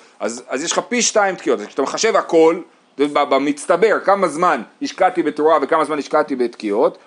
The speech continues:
פי שתיים. אז כי, כי, אה, אה, אז זה, זה הרעיון שלו, ששיעור תקיעה כתרועה, וגם שיעור תקיעה כתרועה זה כחד בבא,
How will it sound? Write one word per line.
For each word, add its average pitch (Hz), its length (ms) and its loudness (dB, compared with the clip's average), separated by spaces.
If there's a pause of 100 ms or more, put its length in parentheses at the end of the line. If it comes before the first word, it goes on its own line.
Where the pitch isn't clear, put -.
(140)
פי 185 140 -6
שתיים. 262 380 0 (360)
אז 110 280 -4
כי, 131 280 -8
כי, 120 320 -6
אה, 117 60 -12
אה, 117 540 -2
אז 104 100 -6
זה, 127 160 0
זה 156 300 2
הרעיון 175 480 4
שלו, 170 300 2 (200)
ששיעור 170 440 4
תקיעה 202 380 4
כתרועה, 190 480 2 (100)
וגם 151 320 2
שיעור 220 300 2
תקיעה 226 300 2
כתרועה 226 400 4
זה 190 100 -2
כחד 185 400 2
בבא, 190 420 4